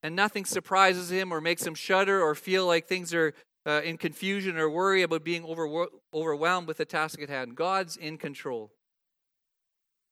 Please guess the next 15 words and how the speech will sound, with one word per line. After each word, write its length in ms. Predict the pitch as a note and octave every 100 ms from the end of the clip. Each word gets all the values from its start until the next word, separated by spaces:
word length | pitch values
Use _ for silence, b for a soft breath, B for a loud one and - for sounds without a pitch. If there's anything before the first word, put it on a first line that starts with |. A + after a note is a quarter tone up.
| _
All 300 | - A#3 A#3+
authority 440 | A3+ A3 G#3+ G#3+ G3
has 200 | F#3+ F3
been 120 | F3+
given 240 | F3+ F3 E3+
to 120 | E3
Jesus, 600 | D3+ G#3+ B3+ C4+ - - _ _ _ _ -
and 100 | D3+
he 80 | D#3
promises 520 | - F#3+ G3+ F#3 E3+
to 100 | E3
be 160 | D#3 E3
with 240 | E3+ F3
us 380 | B2+ A#2+ - - _ _ _
always. 640 | - D#3 C#3+ A2 G2 -